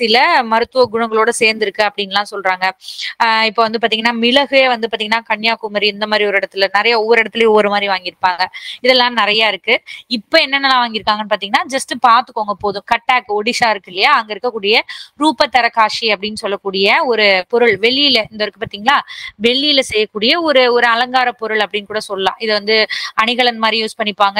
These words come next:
இல்லைன்னா ஒரு அலங்கார பொருள் மாதிரி யூஸ் பண்ணிப்பாங்க. அப்புறம் வந்து பாத்தீங்கன்னா பாங்கர் மஸ்லின் அப்படின்னு சொல்லிட்டு வெஸ்ட் பெங்கால்ல இருக்கக்கூடிய ஒரு, ஆஹ்,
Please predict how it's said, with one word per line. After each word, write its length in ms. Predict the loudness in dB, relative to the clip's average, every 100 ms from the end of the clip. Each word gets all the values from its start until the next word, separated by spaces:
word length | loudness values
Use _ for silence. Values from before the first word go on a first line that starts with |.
| 0
இல்லைன்னா 240 | 0 0 0
ஒரு 80 | 0
அலங்கார 300 | 0 -2 -4 -4
பொருள் 180 | -6 -2 0
மாதிரி 160 | 0 -4
யூஸ் 120 | -6 -8
பண்ணிப்பாங்க. 360 | -4 -2 0 -2 -4 -12 -10 -8
அப்புறம் 200 | 0 0
வந்து 140 | 2 -2
பாத்தீங்கன்னா 320 | -2 -2 0 2
பாங்கர் 380 | 2 2 -2 0
மஸ்லின் 400 | -4 -4 -6 -4
அப்படின்னு 240 | -4 -4 -6
சொல்லிட்டு 320 | -4 2 2 2 -4
வெஸ்ட் 200 | -6 -2
பெங்கால்ல 320 | -2 2 0 0
இருக்கக்கூடிய 420 | -6 -10 -2 0 2 2
ஒரு, 180 | 4 4 2 -4 -10 -6 0
ஆஹ், 200 | 0 0